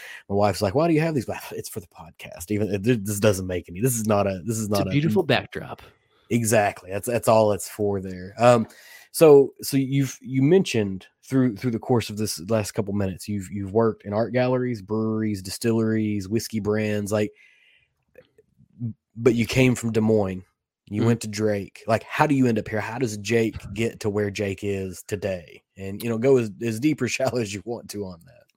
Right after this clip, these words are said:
Speaker 2: Oh, that's a good question. Uh, I really like that question because it is a long, complex answer, I guess, in that sense. And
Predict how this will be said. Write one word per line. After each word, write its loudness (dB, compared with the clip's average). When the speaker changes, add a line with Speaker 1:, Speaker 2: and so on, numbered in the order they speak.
Speaker 2:
Oh, 2
that's -2
a -8
good 0
question. -4
Uh, -2
I -10
really -4
like -2
that -4
question -6
because -6
it -2
is 0
a -2
long, 0
complex -2
answer, -4
I 0
guess, -2
in -2
that -2
sense. -2
And -2